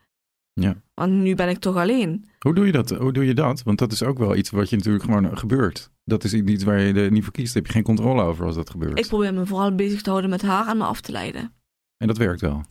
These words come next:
Speaker 2: Ja.
Speaker 1: Hm.
Speaker 2: Want ik woon, eh, heel dicht ook op trauma-gerelateerde, ehm, plekken.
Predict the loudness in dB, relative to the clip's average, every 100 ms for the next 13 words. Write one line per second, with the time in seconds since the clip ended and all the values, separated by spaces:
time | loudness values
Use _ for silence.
0 | _ -6 -6 -8 _ -2 -2 -4 -16 -8
1 | -4 -2 -2 -4 -2 0 0 -2 0 0
2 | 2 2 0 0 -2 -4 -4 -4 -4 -6
3 | -6 -2 0 0 0 -2 -4 -6 -4 -2
4 | -2 -2 0 -2 -4 -8 -8 -8 -4 -4
5 | -2 -2 -6